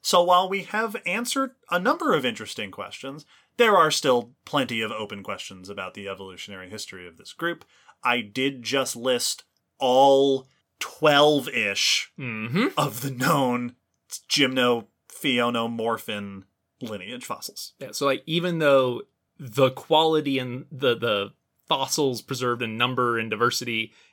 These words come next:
Speaker 2: improved immensely
Speaker 1: So, it's so much better.
Speaker 2: <laughs> when we left the modern
Speaker 1: Like,
Speaker 2: group.
Speaker 1: the Mesozoic is so good.
Speaker 2: <laughs> It still is not a robust fossil record.
Speaker 1: No.
Speaker 2: Like, that, that is still a very sparse,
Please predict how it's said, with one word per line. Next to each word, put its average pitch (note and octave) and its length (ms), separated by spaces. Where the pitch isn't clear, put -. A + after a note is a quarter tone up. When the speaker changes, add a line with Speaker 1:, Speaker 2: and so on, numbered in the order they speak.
Speaker 2:
improved D3 640
immensely D3+ 1000
Speaker 1:
So, D3 360
it's C#3 160
so D3+ 140
much F3 240
better. G2+ 200
Speaker 2:
<laughs> A#3+ 160
when G3+ 140
we D#3 120
left D3 280
the C#3 140
modern C#3 380
Speaker 1:
Like, B2+ 60
Speaker 2:
group. A#2+ 180
Speaker 1:
the C#3 60
Mesozoic D3 640
is A2+ 120
so B2+ 200
good. G#2+ 360
Speaker 2:
<laughs> - 60
It F3 180
still A3 460
is E3 220
not D3+ 600
a C3 260
robust A#2+ 1080
fossil A2+ 480
record. - 400
Speaker 1:
No. E2+ 360
Speaker 2:
Like, A#2+ 140
that, B2 180
that B2 120
is B2+ 140
still C3+ 240
a C3 80
very A#2 340
sparse, - 880